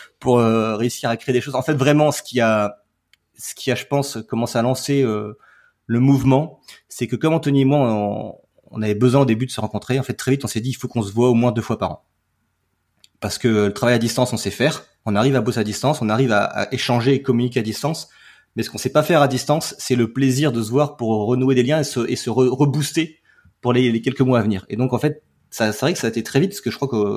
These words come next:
euh, dès la deuxième année, on a, on a commencé à faire, euh, des séminaires avec nos, nos stagiaires à l'époque, parce qu'on avait des stagiaires, et donc on s'était retrouvés, euh,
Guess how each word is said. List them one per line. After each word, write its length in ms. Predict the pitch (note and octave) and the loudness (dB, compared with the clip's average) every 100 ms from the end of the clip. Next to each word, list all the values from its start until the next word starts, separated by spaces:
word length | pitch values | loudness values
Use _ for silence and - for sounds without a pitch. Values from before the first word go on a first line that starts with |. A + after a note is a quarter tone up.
| G#2+ | -4
euh, 40 | |
dès 140 | G2+ C3 | 0 2
la 80 | C#3 | 2
deuxième 320 | B2 B2 A#2+ | 4 4 4
année, 160 | A#2+ | 4
on 140 | C#3+ A2 | 2 2
a, 120 | G#2 | 2
on 120 | G2+ | 0
a 60 | G2+ | -2
commencé 340 | - A2+ - | -2 -4 -2
à 20 | |
faire, 380 | A#2 - G#2 G2 - - - - - _ | -4 -2 -2 -2 -6 -20 -20 -20 -20 _
euh, 200 | G#2+ G2+ G2 - | -6 -4 -6 -10
des 100 | A#2 | -8
séminaires 360 | - A2+ B2+ B2+ | -2 2 4 2
avec 160 | - | 0
nos, 160 | A2 G2 - | -2 -2 -4
nos 80 | A2+ | -6
stagiaires 380 | - A2 D#3 | 0 2 4
à 20 | A#2+ | 2
l'époque, 200 | - F3 | 0 -2
parce 60 | |
qu'on 60 | G2+ | -4
avait 140 | F#2 | -4
des 40 | F#2 | -4
stagiaires, 440 | - G2 B2+ - - - - _ | 0 2 2 -2 -12 -20 -20 _
et 60 | A2+ | -2
donc 140 | A2 A2 | -2 -2
on 40 | |
s'était 160 | - G#2 | -6 -6
retrouvés, 480 | - - G2+ A#2 G#2+ | -6 -2 2 4 4
euh, 180 | F2+ | 0